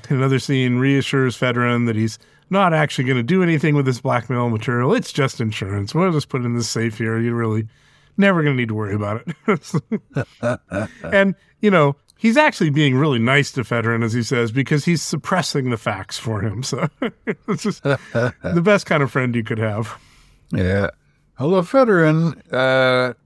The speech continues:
Speaker 2: I don't remember if he does it in this episode, but I think he's still maintaining that this is all fabrications to
Speaker 1: <laughs>
Speaker 2: start with. I mean, they're,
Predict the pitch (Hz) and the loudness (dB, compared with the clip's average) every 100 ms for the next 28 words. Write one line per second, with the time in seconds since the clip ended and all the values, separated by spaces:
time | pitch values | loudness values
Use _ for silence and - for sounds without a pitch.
0 | _ _ - - - 175 170 156 151 156 | _ _ -20 -14 0 2 4 4 4 2
1 | 151 135 131 131 127 143 131 107 127 160 | 4 4 2 2 2 2 2 2 2 2
2 | - 113 117 - 117 117 110 113 110 - | 2 0 -2 -2 0 0 0 -2 -2 0
3 | 208 190 165 165 127 - 143 123 113 104 | 0 2 2 0 0 2 4 4 4 2
4 | 101 120 110 107 104 98 90 95 104 92 | 0 -2 -2 0 0 -2 -4 -4 -2 -2
5 | 98 98 - 110 90 87 - 117 95 170 | -2 -2 -2 -2 -2 -4 -2 -2 0 -2
6 | 82 156 - 202 104 98 71 82 85 90 | -2 -4 -6 -4 -2 -2 -2 -6 -4 -2
7 | 101 90 87 82 | 0 0 -2 -6